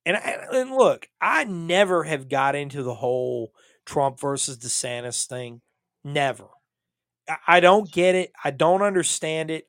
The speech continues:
I don't know what the divisiveness is. I don't personally like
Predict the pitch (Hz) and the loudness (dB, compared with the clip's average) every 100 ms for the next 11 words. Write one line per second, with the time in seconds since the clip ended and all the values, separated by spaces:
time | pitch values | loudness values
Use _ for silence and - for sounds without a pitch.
0 | - 131 117 165 185 190 185 175 170 160 | -10 -10 -4 -4 -4 -2 0 0 -2 -2
1 | 143 127 135 139 135 147 131 135 131 135 | -6 -2 0 0 -4 -8 -10 -8 -6 -4
2 | 131 127 - - - _ 143 139 120 151 | -4 -4 -8 -20 -20 _ -8 -8 0 4
3 | 185 196 - 180 185 - 180 170 165 143 | 4 2 -4 0 2 0 -4 -4 -4 -6
4 | 127 127 139 147 139 - | -6 -4 -4 -4 -10 -20